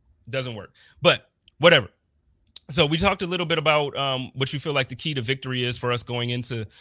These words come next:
New Orleans this week. Um, what, what are your expectations out of the defense now? Since we're talking defense a little bit, I know we, we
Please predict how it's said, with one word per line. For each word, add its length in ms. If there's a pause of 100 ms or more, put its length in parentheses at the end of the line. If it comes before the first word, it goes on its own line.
(220)
New 120
Orleans 280
this 160
week. 240 (340)
Um, 460 (380)
what, 240
what 160
are 40
your 120
expectations 680
out 120
of 60
the 60
defense 380
now? 120
Since 220
we're 100
talking 400
defense 340
a 40
little 220
bit, 240 (340)
I 80
know 100
we, 140
we 240